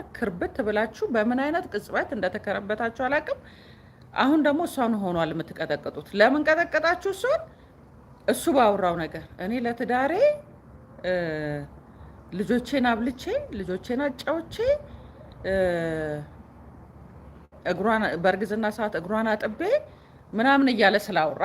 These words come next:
ማለት ነው። በዚች እንትን ክርብት አላችሁና እሷ መቀጥቀጥ ጀመራችሁ። እኔ የ-፣ እንደ ራሴ፣ እንደ ራሴ የታየኝ ነገር አለ። እ፣ እቺ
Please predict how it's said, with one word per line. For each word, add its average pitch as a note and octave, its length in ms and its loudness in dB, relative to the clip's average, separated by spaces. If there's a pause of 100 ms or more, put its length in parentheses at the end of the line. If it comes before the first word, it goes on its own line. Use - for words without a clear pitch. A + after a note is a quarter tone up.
ማለት C3+ 340 -6
ነው። A#2+ 120 -16 (140)
በዚች G#3 640 -2
እንትን G4 320 4 (540)
ክርብት G#3+ 420 -2
አላችሁና B3 600 0 (180)
እሷ - 140 -4 (100)
መቀጥቀጥ - 480 -10
ጀመራችሁ። - 540 -10 (1800)
እኔ C4 160 6 (100)
የ-፣ G3+ 300 4
እንደ G3 280 2
ራሴ፣ E3 260 -2 (760)
እንደ G3 240 0
ራሴ F3 240 0 (1300)
የታየኝ E3 580 2
ነገር B2 280 0
አለ። - 220 -2 (760)
እ፣ D3 120 -4 (680)
እቺ G3 160 0